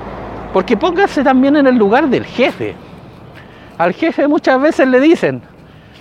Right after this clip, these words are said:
"Tienes diez personas, hay presupuesto para ocho. ¿Ustedes creen que van a echar al mejor? ¿Ustedes creen que van a echar al apasionado?". Es muy difícil. Si tú te pones cualquiera de estas dos camisetas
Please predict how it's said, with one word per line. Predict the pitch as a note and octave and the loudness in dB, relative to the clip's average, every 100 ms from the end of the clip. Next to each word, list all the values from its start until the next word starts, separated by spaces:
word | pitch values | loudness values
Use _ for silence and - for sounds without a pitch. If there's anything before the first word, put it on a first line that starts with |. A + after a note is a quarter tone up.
| - - - | -20 -20 -4
"Tienes | B3+ C4+ A#3+ G#3+ | 0 2 2 0
diez | F4+ | -4
personas, | - C#4 - D#4+ D4+ A#3+ | -2 -2 -2 -2 -2 -2
hay | B3+ | -2
presupuesto | C#4 B3 A#3+ C4+ - C4+ | -2 -2 -2 -2 0 0
para | A#3+ A3 | 0 2
ocho. | B3+ - B2 G2 _ _ _ - | 0 -2 -8 -10 _ _ _ -4
¿Ustedes | A3+ E4 D#4+ - | -2 -2 -2 0
creen | A3+ C4 D4 | 2 2 0
que | C#4 | -2
van | C4 B3+ | -4 -2
a | C#4 | -4
echar | - C4+ | -2 0
al | C#4 | 0
mejor? | C4+ C4 C#4 C#4 _ _ _ _ _ _ - - _ _ | 0 0 -2 -4 _ _ _ _ _ _ -20 -20 _ _
¿Ustedes | G3 A3 D4+ D#4+ - | -6 -4 0 -2 0
creen | - A#3 C#4 | 0 2 0
que | D4 | 0
van | C4 | 0
a | C4 | 0
echar | - C4+ | 0 0
al | C4 | 0
apasionado?". | B3+ A#3 B3 C4 D4+ C#4 - _ _ - | -2 -2 0 0 0 -2 -6 _ _ -12
Es | - A#3 | -4 0
muy | D4+ E4 | 2 2
difícil. | B3+ E4 F4 - C#3 - _ - - - _ _ _ | 2 2 2 0 -8 -10 _ -20 -20 -20 _ _ _
Si | - | -6
tú | A3 D4 | -4 -2
te | D4 | -2
pones | D4+ D4+ B3+ | -2 -2 -2
cualquiera | G3+ F#3 - F#4 E4+ | -2 -2 -2 0 0
de | |
estas | D#4 - B3+ | -2 -2 -4
dos | D4+ | -4
camisetas | - D4 C#4 D4 G3+ B2+ | -2 0 0 0 -2 -4